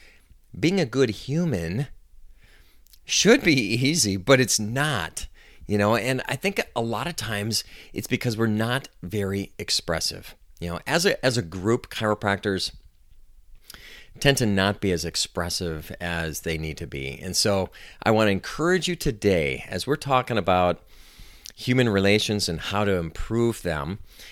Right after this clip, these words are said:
and things that you can do in order to, um, make your relationships better,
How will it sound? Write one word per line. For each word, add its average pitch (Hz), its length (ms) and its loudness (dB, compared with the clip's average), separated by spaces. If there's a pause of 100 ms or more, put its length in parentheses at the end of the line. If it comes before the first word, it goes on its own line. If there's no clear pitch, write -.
and 85 300 -2
things 113 240 2
that 104 140 4
you 107 180 2
can 95 260 0
do 110 600 4
in 101 160 0
order 101 300 4
to, 92 520 -2 (380)
um, 92 420 -10
make 107 340 -4
your 101 120 0
relationships 95 680 0
better, 113 380 4